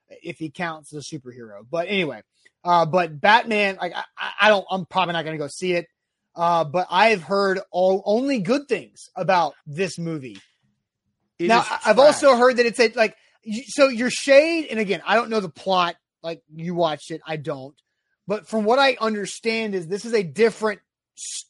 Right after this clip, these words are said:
Speaker 1: part of the Batman story. So you threw shade. Part of your shade was that they didn't talk about his parents dying, which is how he became Batman.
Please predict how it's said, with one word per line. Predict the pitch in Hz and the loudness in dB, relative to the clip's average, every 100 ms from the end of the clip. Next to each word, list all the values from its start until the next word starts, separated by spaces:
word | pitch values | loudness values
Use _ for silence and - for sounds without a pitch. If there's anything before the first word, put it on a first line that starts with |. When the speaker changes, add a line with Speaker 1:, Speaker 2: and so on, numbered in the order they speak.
| - | -6
Speaker 1:
part | - 247 247 - | 2 2 2 2
of | 202 170 | 0 2
the | 180 | -2
Batman | 156 190 190 180 156 | 0 0 -2 -10 -10
story. | - 311 269 165 | -12 -2 -2 -2
So | 131 190 170 - _ _ | -8 -8 -8 -10 _ _
you | 240 285 | -2 -2
threw | 294 262 | -2 -4
shade. | - 247 226 208 | -2 0 2 2
Part | 254 262 | 2 0
of | |
your | 208 | -6
shade | - 220 208 | -2 -2 0
was | 190 180 | -2 -2
that | |
they | 185 190 | -4 -2
didn't | 208 175 | -4 -4
talk | 208 202 | -2 -2
about | 190 175 | 0 -2
his | 160 | -4
parents | - 247 233 185 | -10 -6 -6 -6
dying, | 196 170 170 | -4 -4 -6
which | 170 165 | -12 -14
is | 156 _ _ _ | -20 _ _ _
how | 214 214 | 0 2
he | 202 | 0
became | 180 - 226 220 | -6 -2 -2 0
Batman. | 165 160 147 151 147 147 | 0 -2 -4 -12 -12 -12